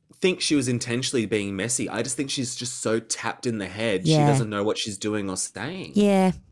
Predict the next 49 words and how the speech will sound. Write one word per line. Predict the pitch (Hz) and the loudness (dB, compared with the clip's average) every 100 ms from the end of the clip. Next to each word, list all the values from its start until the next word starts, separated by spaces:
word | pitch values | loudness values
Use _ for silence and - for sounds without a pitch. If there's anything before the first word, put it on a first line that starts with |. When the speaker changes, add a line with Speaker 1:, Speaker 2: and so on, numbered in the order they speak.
| _ - | _ -4
Speaker 2:
agreed. | 208 185 180 | 0 4 4
Speaker 1:
When | 175 | 4
she, | - 403 392 - _ _ _ | 2 0 -2 -2 _ _ _
when | 294 | -8
she | - 403 | -2 0
waved | 196 139 170 262 - 226 | 2 2 4 2 0 -4
the | 151 | -6
chicken | - 196 - 285 | -4 -4 -2 -4
in | 143 143 | -2 -4
her | 131 | -4
face | 127 117 120 | 0 0 0
and | 117 | -4
said, | 117 104 | -2 0
"You | 127 | 0
can't | 135 113 101 | 2 0 2
have | 117 131 | 0 0
this," | 107 92 156 | 0 2 4
Speaker 2:
I | |
know. | 156 139 143 147 151 147 131 _ _ _ - | 4 6 6 4 4 4 2 _ _ _ -4
Speaker 1:
that's | 147 208 - | 0 2 0
disgusting. | 320 - 123 143 277 | -2 -2 -4 -4 -2
Speaker 2:
And | 311 | 0
how | 339 370 | 0 0
many | 392 427 | -2 -4
times | 453 - 233 233 226 | -4 0 2 4 2
can | 233 220 | 2 4
you | 208 | 2
blame | 160 165 170 175 | 2 2 2 2
"I'm | 160 151 | 2 2
drunk"? | 135 127 110 - - _ _ 123 | 2 2 -2 -8 -20 _ _ -8
Speaker 1:
Mm-hmm. | 113 117 107 110 - - - - | -6 -4 -4 -6 -12 -18 -20 -12
Speaker 2:
Really? | 247 247 277 277 277 269 | -2 2 4 4 4 2
Speaker 1:
Mm-hmm. | 254 _ _ _ _ - | -2 _ _ _ _ -4
Speaker 2:
Like, | 254 294 | -2 -2
it's, | - - | -4 -2
it's | 277 - | 0 0
getting | 311 302 247 | 2 4 4
old | 220 214 - | 4 4 2
fucking | - 190 156 | 0 2 2
fast, | - 156 147 - | 4 6 6 4
mate. | 139 131 180 | 2 2 4
No | 208 | 4
one | 240 | 4
cares | 233 185 180 190 175 | 4 4 6 4 4
if | 170 | 2
you're | 165 156 | 2 4
drunk | 156 156 156 | 2 0 2
anymore. | 156 151 131 95 | 2 4 2 0
Sorry. | - - 202 175 170 160 | -2 2 4 6 4 2